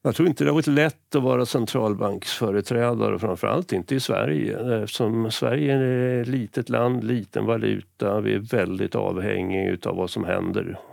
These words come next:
på de stora centralbankerna. Och då blir det lite grann att man tvingas följa John. Eh, Riksbanken har ofta varit ute och pratat om problem på,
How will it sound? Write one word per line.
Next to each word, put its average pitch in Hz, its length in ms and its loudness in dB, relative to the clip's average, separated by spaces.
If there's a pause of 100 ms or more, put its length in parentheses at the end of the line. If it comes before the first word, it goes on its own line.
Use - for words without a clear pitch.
(200)
på 104 60 -2
de 90 120 -4
stora 107 440 -2
centralbankerna. - 1040 -6 (580)
Och 107 140 -2
då 117 140 4
blir 120 300 2
det 131 120 2
lite 107 260 0
grann 95 280 0
att 92 100 -2
man 95 180 0 (400)
tvingas 95 440 0
följa 90 400 -4
John. 147 420 -2 (360)
Eh, 107 760 0
Riksbanken 127 600 0
har 123 80 4
ofta - 260 -2
varit 120 200 0
ute 117 260 -2
och 107 60 -4
pratat 104 420 -2
om 95 140 0
problem 104 600 0
på, 95 440 -4